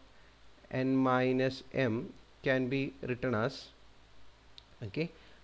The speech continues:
by using the property, uh, you can write Z raised to minus m into one, because, uh, del of, uh,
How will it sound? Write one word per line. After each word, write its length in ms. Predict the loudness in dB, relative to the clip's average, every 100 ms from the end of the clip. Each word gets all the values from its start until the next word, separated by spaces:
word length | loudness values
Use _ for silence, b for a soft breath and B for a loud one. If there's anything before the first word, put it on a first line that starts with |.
| 0
by 100 | 2
using 300 | 2 2 -2
the 60 |
property, 640 | 2 2 2 -2 0 -2 -2
uh, 340 | -2 -2 -4 -8 -14 b b b b b -8
you 80 | -2
can 160 | 2 4
write 220 | 2 2 -4 -2
Z 260 | 2 0 2
raised 520 | 2 4 2 -4 -6
to 220 | -2 -2 -4
minus 840 | -2 0 4 4 4 2 0 -4 -2
m 380 | 0 0 -4 -8 -18 -20 -20 -20 -20 -20 -12 -2
into 580 | 2 2 0 -4 -4 -8 -18 -20 -20 -20 -20 -12
one, 360 | -6 -2 -2 -2 -18 -20 -20 -18 -8
because, 340 | -4 -2 -2 -4
uh, 320 | -4 -2 -4 -8 -12 -4 0
del 220 | 4 6
of, 180 | 4 2 -16 -18 -20 -20 b b b b -20 -10
uh, 280 | -4 -2 -2